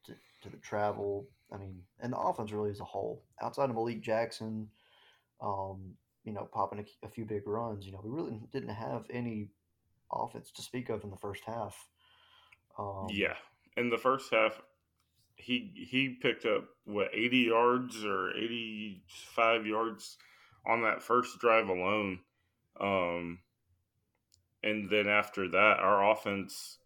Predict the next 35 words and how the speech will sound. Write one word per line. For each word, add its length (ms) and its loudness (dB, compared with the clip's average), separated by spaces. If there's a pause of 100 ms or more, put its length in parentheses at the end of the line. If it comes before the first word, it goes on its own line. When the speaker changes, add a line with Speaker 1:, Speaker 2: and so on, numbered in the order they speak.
(120)
Speaker 2:
kind 260 0
of 80 0
went 260 -2
dormant 520 0
for 100 0
the 100 2
rest 300 0
of 120 -4 (180)
the 160 2
half. 480 2 (440)
I 80 0
don't 200 6
know 140 4
if 120 -4
we 180 2
even 540 -2
crossed 440 2
a 60 4
hundred 320 -6
and 120 -8
fifty 320 -8
total 360 -2
yards 380 2
in 140 -6
the 60 -10
first 300 -4
half 240 -2
at 80 -4
all. 360 2 (1400)
Speaker 1:
Uh, 260 2
I 40 2
don't 140 -4
think 160 -6
we 60 -6
did. 340 -2